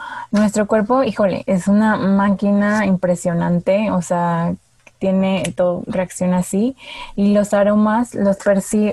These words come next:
o sea, los percibe, los percibe realmente en veintidós segundos, que es lo,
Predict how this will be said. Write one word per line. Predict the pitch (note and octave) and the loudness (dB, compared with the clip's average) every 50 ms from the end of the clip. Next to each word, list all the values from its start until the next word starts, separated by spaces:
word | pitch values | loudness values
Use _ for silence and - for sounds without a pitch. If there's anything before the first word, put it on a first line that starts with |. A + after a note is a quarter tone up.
| - F3+ | 0 -2
o | F3+ F3 | -2 -2
sea, | - F#3 F3 E3+ | 0 -2 -2 0
los | E3+ F#3 F#3 - | 0 0 -2 -2
percibe, | - G#3+ G3+ G3+ - A#3 A#3 B3 C4+ D4+ | -2 -2 -2 0 0 0 2 2 2 2
los | D#4+ B3 A3 G#3+ - | 2 0 -2 -2 0
percibe | G#3 G3+ G3 G#3 G#3 A3 A#3 | -2 0 0 2 0 0 2
realmente | A3+ A3+ A3+ A3 A3 G#3+ G#3+ G#3 G3+ G#3 A3 A3+ A#3+ - - G3+ | 2 2 2 2 2 2 2 2 0 2 0 -2 -2 -2 0 0
en | G3 G3 F#3+ | 2 2 4
veintidós | F#3+ F#3+ F#3+ F#3 G3 F#3+ F#3+ G3 F#3 | 4 2 2 0 2 0 0 0 0
segundos, | - G#3 G#3 G#3 G#3 F#3+ F3 F3 F3+ - | 0 0 0 2 2 2 0 -2 -4 -8
que | - - F3+ | -6 -4 -4
es | F3 E3+ F3 | -2 -2 -2
lo, | F3 F#3 F#3+ G3 - - | -2 0 0 0 -2 -2